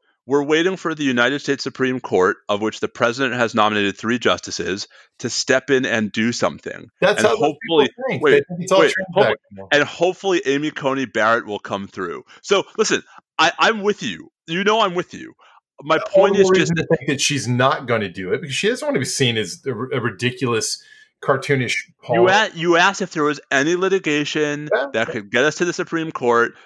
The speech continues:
Speaker 1: that could potentially throw the whole election into chaos. And, and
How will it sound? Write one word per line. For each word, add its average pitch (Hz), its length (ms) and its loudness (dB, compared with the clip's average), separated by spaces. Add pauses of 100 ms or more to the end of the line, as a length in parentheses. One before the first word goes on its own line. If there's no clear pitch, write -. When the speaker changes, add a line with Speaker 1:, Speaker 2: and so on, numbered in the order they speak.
Speaker 1:
that 113 240 2
could 113 280 0
potentially 123 600 -2
throw 123 200 2
the 110 100 2
whole 117 240 2
election 107 300 0
into 101 140 -6
chaos. 92 600 -2
And, 113 320 -2
and 104 300 -2